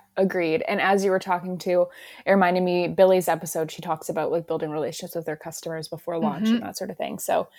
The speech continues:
Speaker 2: Great call.
Speaker 1: that would be a good one to listen back to as well.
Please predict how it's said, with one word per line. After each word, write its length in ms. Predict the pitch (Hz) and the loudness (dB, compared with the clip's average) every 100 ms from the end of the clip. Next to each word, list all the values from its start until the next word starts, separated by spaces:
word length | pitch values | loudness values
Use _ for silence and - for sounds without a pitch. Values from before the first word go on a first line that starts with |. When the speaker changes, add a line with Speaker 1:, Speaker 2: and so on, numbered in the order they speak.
| - | -14
Speaker 2:
Great 180 | 196 - | -12 -12
call. 120 | - | -2
Speaker 1:
that 100 | 151 | 4
would 80 | 185 | 6
be 60 | 190 | 8
a 40 | 190 | 6
good 140 | 180 | 4
one 200 | 170 175 - - | 0 -2 -4 -2
to 200 | 175 165 | 0 0
listen 320 | 151 170 175 | 0 -2 -4
back 240 | 165 160 - | -4 -6 -8
to 140 | 170 | -10
as 120 | 160 | -8
well. 380 | 160 160 165 240 | -4 0 4 4